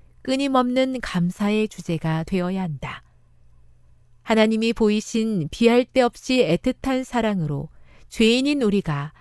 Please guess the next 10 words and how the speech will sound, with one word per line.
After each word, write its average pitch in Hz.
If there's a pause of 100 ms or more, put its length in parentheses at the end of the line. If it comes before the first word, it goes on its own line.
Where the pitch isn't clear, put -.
(120)
그분과 254
연결되고 180 (400)
그분에게 170 (240)
특별한 262
보물이 180
되었다. - (1000)
부조화 180
선지자 185 (120)
이백팔십팔에서 196
이백팔십구. 160